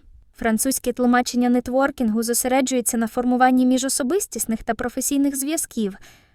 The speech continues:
приділяючи увагу формальній структурі та ролі керівництва у забезпеченні ефективного функціонування організації чи групи.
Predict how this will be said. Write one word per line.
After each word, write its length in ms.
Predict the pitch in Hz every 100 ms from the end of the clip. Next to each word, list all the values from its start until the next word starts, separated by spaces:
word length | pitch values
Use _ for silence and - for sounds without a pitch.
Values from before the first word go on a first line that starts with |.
| _
приділяючи 600 | - 226 254 247 254 269
увагу 280 | 262 269 269
формальній 540 | - 302 339 262 202
структурі 560 | - - 233 - 262 233
та 120 | 233
ролі 220 | 240 240
керівництва 640 | - 247 240 247 - - 233
у 60 |
забезпеченні 680 | 226 226 233 254 240 247 240
ефективного 540 | 233 240 262 233 233
функціонування 760 | 233 254 233 - 262 254 269 269
організації 680 | 269 277 269 302 359 - 277
чи 140 | 330
групи. 480 | 277 277 202 196